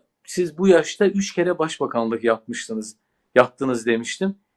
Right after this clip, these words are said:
Yani "Daha gençsiniz." demiştim iki bin altı. İki bin altıda da Mesut Bey işte, e, altmış küsür yaşındaydı. Kırk yedi doğumluydu. O zaman "Berna Hanım bak Adil ne söylüyor?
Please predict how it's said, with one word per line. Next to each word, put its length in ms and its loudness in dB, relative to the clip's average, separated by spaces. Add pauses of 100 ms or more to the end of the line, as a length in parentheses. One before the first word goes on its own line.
(160)
Yani 220 2
"Daha 180 2
gençsiniz." 640 -2
demiştim 400 -6
iki 220 -10
bin 80 0
altı. 300 0
İki 200 -2
bin 80 -6
altıda 400 0
da 100 0
Mesut 280 -6
Bey 80 0
işte, 380 -2 (520)
e, 60 -12
altmış 800 -8 (380)
küsür 300 -2
yaşındaydı. 840 0 (460)
Kırk 240 0
yedi 240 0
doğumluydu. 640 0 (380)
O 100 4
zaman 300 2
"Berna 280 2
Hanım 220 -2
bak 320 0
Adil 360 -2
ne 140 2
söylüyor? 520 -4